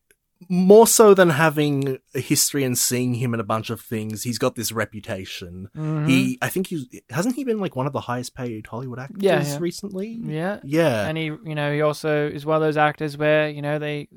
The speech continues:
Speaker 2: they were a big success one point, had a terrible fall, and somehow rose again.
Speaker 1: Yeah, with the shaggy dog. Um, yeah, so, so when, when the Shaggy Dog revived him and then he got Iron Man from that, um,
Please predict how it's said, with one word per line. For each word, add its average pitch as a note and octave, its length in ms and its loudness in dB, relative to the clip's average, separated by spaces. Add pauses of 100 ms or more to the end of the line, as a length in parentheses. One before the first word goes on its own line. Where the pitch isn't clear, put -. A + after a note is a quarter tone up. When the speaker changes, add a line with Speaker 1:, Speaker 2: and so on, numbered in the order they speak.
Speaker 2:
they D3 160 -4
were D3+ 200 0
a D3 40 -2
big D#3+ 220 -4
success E3 440 -4
one D#3+ 180 -2
point, E3 360 0 (160)
had D3 160 -10
a C#3+ 40 -16
terrible E3 460 4
fall, D#3 440 6
and C#3+ 160 -6
somehow D3 440 -4
rose D3 320 0
again. C#3+ 480 -6 (120)
Speaker 1:
Yeah, C3 360 4
with A2 120 -8
the B2 60 -8
shaggy B2 300 -6
dog. A2 340 -6 (500)
Um, C#3 640 4 (540)
yeah, E3 100 4
so, - 200 0
so F#3+ 240 6
when, F3+ 240 6
when F#3+ 120 8
the G3+ 60 8
Shaggy A3 260 6
Dog G3 200 6
revived C#3+ 480 6
him C#3+ 140 2
and C3 160 0
then C3 60 2
he B2+ 60 -4
got C3 200 0
Iron A#2+ 420 2
Man G2 300 -8
from G#2 240 -8
that, G2+ 240 -6 (440)
um, B2 460 4